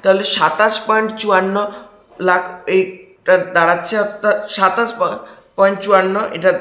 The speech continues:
দাঁড়াচ্ছে। তাহলে আমরা যেটা দেখতে পারি, তাহলে কালেকশনটা যেখানে যাচ্ছে প্রায় আঠাশ কোটি টাকা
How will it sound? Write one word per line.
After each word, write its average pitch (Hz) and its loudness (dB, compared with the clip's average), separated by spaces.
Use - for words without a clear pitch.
দাঁড়াচ্ছে। 175 0
তাহলে 202 2
আমরা 208 2
যেটা 220 0
দেখতে 185 -6
পারি, 190 2
তাহলে 196 4
কালেকশনটা 214 -2
যেখানে 202 -2
যাচ্ছে 175 -2
প্রায় 214 2
আঠাশ 247 2
কোটি 202 0
টাকা 143 -4